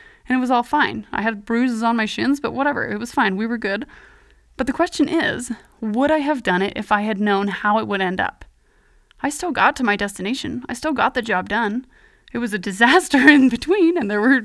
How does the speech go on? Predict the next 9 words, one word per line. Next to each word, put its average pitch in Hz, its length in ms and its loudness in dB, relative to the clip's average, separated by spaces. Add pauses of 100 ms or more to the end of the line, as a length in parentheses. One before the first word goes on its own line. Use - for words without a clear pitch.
some - 400 -10
serious, 208 560 -2
unexpected 214 880 -2 (320)
events 240 560 -4
that 196 140 -6
went 202 160 -2
along 196 260 0
with 226 180 -4
it, - 200 -2